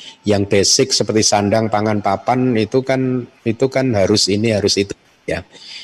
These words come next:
Eh, yang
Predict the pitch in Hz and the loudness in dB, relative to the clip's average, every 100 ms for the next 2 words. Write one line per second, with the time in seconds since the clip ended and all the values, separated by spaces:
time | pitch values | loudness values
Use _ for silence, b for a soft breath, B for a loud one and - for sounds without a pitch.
0 | B B B _ 117 120 120 123 120 120 | B B B _ 2 4 4 4 4 4
1 | 117 120 120 104 - _ _ _ _ _ | 2 0 -2 -8 -18 _ _ _ _ _
2 | _ _ _ _ _ _ _ - 139 160 | _ _ _ _ _ _ _ 2 2 2